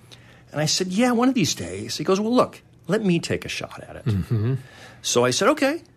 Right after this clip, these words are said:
Speaker 1: So he had all of the puzzle pieces. He knew kind of what it was, and he, I think he, he, he consulted me a bit.
Speaker 2: Right.
Speaker 1: But by and large, he just went off and wrote the movie.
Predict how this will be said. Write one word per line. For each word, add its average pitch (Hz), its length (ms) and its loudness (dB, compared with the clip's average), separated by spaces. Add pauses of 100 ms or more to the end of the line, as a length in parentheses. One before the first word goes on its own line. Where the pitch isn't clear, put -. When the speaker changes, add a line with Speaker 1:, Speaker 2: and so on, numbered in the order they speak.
(420)
Speaker 1:
So 170 220 4
he 180 220 0
had 196 200 2
all 165 220 4
of 127 140 -2
the 117 100 0 (240)
puzzle 185 300 2
pieces. - 440 -6
He 123 80 0
knew 135 220 4
kind 123 280 2
of 87 120 -4
what 92 160 -2
it 78 100 -8
was, 85 400 -4
and 180 80 0
he, 185 140 -2 (120)
I 170 180 -4
think - 260 -4
he, - 240 -10
he, 160 160 -2
he 160 180 0
consulted 185 580 2
me 156 140 4
a 127 100 4
bit. 101 600 0 (160)
Speaker 2:
Right. 90 220 -2 (220)
Speaker 1:
But 139 200 0
by 208 180 2
and 220 160 4
large, 160 320 2
he 147 120 0
just 123 200 2
went 104 140 2
off 92 180 0
and 92 160 0
wrote 78 180 -4
the - 60 -4
movie. 160 380 -2